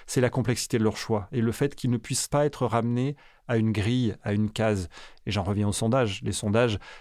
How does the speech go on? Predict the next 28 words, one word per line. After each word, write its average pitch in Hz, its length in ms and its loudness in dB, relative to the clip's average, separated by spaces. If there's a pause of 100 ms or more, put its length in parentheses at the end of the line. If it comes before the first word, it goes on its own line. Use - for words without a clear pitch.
(160)
amènent 113 320 4
aussi 147 420 2
à, 107 200 2
à 107 140 -4
catégoriser 110 560 0
les 110 140 2
gens 113 280 -2
en 107 120 -2
disant : « 104 300 0
Les 110 120 4
jeunes 113 280 2
se 110 120 -4
sont 101 200 0
abstenus, 113 600 0
les 110 140 2
vieux 101 220 0
ont 101 80 -2
plus 95 260 -6
voté, 117 600 0
euh, 104 140 2
les 104 420 0
ouvriers 107 340 0
votent 104 220 -2
plus - 280 -4
R 104 140 2
N, 113 140 2
et 107 60 -2
cetera » 110 480 -4